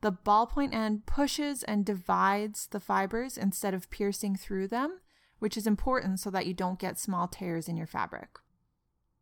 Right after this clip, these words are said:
Tip number four, use a lot of pins to fit two fabrics of different lengths.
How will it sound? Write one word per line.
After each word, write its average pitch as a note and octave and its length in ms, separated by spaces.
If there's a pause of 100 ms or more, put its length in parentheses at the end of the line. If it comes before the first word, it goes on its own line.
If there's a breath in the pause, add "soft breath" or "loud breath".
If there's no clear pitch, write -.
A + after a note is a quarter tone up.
(160)
Tip G#3 200
number G3+ 260
four, - 440 (560 soft breath)
use C#4 540
a G#3+ 80
lot D#4 260
of F4 160
pins A#3 800
to - 120
fit A3+ 360
two C#4 240
fabrics C4 600
of - 180
different G3 380
lengths. - 580